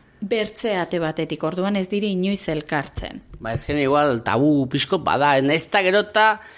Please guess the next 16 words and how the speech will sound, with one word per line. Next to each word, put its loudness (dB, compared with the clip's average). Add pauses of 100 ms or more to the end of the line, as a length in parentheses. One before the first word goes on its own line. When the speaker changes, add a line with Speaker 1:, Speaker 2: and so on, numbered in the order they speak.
(420)
Speaker 2:
eh, 2
gero 4
eta 2
normaltza 2
honen, 4
normalago 6
dugun, 6
ez? 0
Eh, 4 (380)
ba, 0
laguntza 2
eskatzia, 2 (200)
ez? -2
Legun -2
adibidez, 0
eh, 0